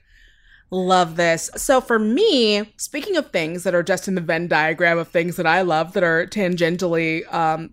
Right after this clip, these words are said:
related to wrestling, for, uh, Bizarre Magazine, Bad Bunny, they did, like, a whole section of our favorite wrestler, Bad Bunny. They did a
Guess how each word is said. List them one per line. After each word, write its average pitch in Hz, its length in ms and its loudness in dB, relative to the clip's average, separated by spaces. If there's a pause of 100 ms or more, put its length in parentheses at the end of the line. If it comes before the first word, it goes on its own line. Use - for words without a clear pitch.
related 180 400 -2
to 180 60 -10
wrestling, 175 480 -4 (640)
for, 370 800 0
uh, 220 240 0
Bizarre 247 840 0
Magazine, 185 760 -2 (420)
Bad 247 340 2
Bunny, 175 580 -2
they 190 100 -2
did, 196 120 0
like, 185 140 2
a 175 80 2
whole 294 800 0
section 233 400 0
of 202 120 2
our 190 80 6
favorite 185 320 0
wrestler, 180 260 -2
Bad 170 260 -2
Bunny. 135 280 -8 (440)
They 240 120 2
did 285 320 2
a 240 160 4